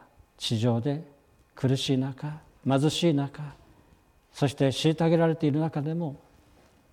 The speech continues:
私を信じることを諦めないで、やめないで、よく従ってくれた良い忠実なしもべだと語っていただける、その最高の栄誉に預かることができるように、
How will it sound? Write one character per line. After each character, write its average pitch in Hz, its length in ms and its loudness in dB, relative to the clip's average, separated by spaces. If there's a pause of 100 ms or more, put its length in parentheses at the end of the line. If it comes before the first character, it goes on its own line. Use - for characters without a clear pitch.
(120)
私 131 400 0
を 135 80 2
信 143 240 2
じ 143 80 4
る 143 100 4
こ 131 120 -8
と 160 200 2
を 127 240 -4
諦 160 320 0
め 190 140 2
な 180 140 2
い 127 60 -2
で、 120 200 -10
や 135 160 2
め 165 140 2
な 196 180 0
い 147 60 -4
で、 120 140 -10 (520)
よ 175 160 4
く 180 160 0
従 147 280 -2
っ 151 60 -2
て 147 220 -4
く 147 100 -4
れ 131 100 0
た 127 160 -8
良 139 160 6
い 170 100 4
忠 165 220 2
実 180 240 -2
な 175 120 -2
し - 140 -10
も 165 120 -2
べ 156 140 -2
だ 156 120 -2
と 143 160 -2
語 131 280 -2
っ 139 40 0
て 139 140 -4
い 139 60 0
た 135 120 -4
だ 127 120 -4
け 143 120 -4
る、 123 80 -4
そ - 160 -6
の 147 120 0
最 202 360 -2
高 196 220 0
の 190 220 -2
栄 165 220 6
誉 147 120 2
に 170 200 -2 (540)
預 131 240 0
か 139 100 4
る 131 80 0
こ - 100 -12
と - 80 -2
が 117 100 0
で 120 140 -4
き - 140 -6
る 170 100 0
よ 135 140 -2
う - 20 -6
に、 151 220 -6